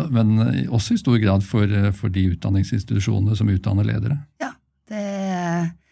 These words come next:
Speaker 2: nok helt riktig. Vi får satse på at rektor også på B U <laughs> hører på oss. Og hun er nok klar over dette allerede, tenker jeg. Så det, men, ehm,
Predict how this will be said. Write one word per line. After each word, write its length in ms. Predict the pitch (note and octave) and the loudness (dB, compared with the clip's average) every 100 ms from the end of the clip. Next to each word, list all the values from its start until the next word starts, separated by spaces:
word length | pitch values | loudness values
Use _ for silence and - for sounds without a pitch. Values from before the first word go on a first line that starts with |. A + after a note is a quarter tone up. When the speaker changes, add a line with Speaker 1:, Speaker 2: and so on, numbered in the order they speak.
| - - _ - | -20 -20 _ -8
Speaker 2:
nok 160 | G#3 G3 | -6 -4
helt 200 | G#3 F#3 | -4 -2
riktig. 400 | F3+ F3+ - E3+ | -4 -6 -4 -4
Vi 120 | E3+ F3 | -2 -4
får 320 | F#3 F3 F3 | -6 -8 -4
satse 260 | E3+ G3 F#3+ | -4 -4 -4
på 60 | F3+ | -4
at 100 | F3 | -2
rektor 280 | F#3+ - E3 | -4 -4 -6
også 500 | D#3 - D#3 D3+ D#3 | -4 -4 -4 -6 -4
på 80 | F3 | 2
B 220 | E3+ F#3+ F3+ | 2 4 6
U 100 | F3+ | 6
<laughs> 680 | - D#4 - - - A#3+ - | 8 6 6 4 4 2 4
hører 400 | - A#3 - G#3+ | 4 2 0 -2
på 220 | G3+ F3 | 0 0
oss. 380 | A3 - - - - - D#4 - - - - - | -2 -2 -2 -4 -10 -6 -4 -4 -8 -12 -14 -6
Og 140 | G#3 G3+ | 0 4
hun 160 | G3+ | 6
er 80 | F#3+ | 6
nok 140 | F3 | 4
klar 180 | E3+ F3 | 4 2
over 120 | C3+ | 2
dette 180 | C3+ C#3+ | -2 -2
allerede, 320 | B2+ B2 C#3 A2 | -4 -2 -4 -4
tenker 300 | E3 - - | -6 -6 -10
jeg. 120 | E3 | -10
Så 200 | - F#3 | -10 -8
det, 320 | F3 E3 D#3+ | -8 -8 -4
men, 380 | F3 C#4+ D4 D4 | 4 6 8 8
ehm, 840 | D4+ D4 D4 C4+ B3+ G#3+ F3+ C#3+ | 8 6 8 8 8 8 6 4